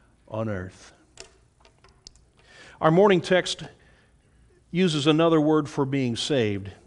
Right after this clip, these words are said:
It uses the word redemption. Redemption. And Mark told us that, that he's a redeemer. The individual who brings redemption is the one who redeems us.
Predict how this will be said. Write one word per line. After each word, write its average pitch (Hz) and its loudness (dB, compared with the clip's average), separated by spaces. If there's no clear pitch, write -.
It 147 -4
uses 214 2
the 170 2
word 165 0
redemption. 135 0
Redemption. 123 0
And 180 2
Mark 208 6
told 180 6
us 170 4
that, 170 2
that 165 2
he's 185 2
a 156 6
redeemer. 165 4
The 151 4
individual 175 6
who 175 6
brings 190 2
redemption 151 2
is 165 0
the 170 2
one 180 2
who 170 2
redeems 175 0
us. 101 -4